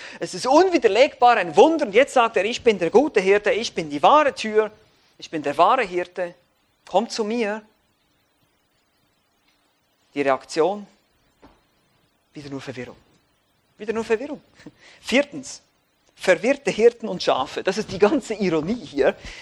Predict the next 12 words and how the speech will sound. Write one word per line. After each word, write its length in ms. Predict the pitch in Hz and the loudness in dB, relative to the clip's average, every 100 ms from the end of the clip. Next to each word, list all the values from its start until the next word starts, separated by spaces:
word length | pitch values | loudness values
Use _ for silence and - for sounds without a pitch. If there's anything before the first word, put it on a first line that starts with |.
| - | -8
In 120 | 160 | -6
Versen 540 | - 214 262 262 220 208 | 0 2 2 2 0 4
neunzehn 540 | 233 339 330 - 277 | 4 4 0 2 2
und 80 | 226 | 4
einundzwanzig 640 | 233 294 254 226 269 269 202 | 2 2 0 2 2 2 -4
bis 160 | 277 | 0
einundzwanzig 500 | 247 247 240 262 214 | 2 0 0 0 -2
sehen 220 | - 254 | 0 2
wir 160 | 220 214 - - - - _ | 2 -2 -6 -20 -20 -20 _
Folgendes. 480 | 226 302 254 233 - | 6 6 4 0 2
Da 140 | 220 | 2
st-, 340 | - - - | 2 -2 -4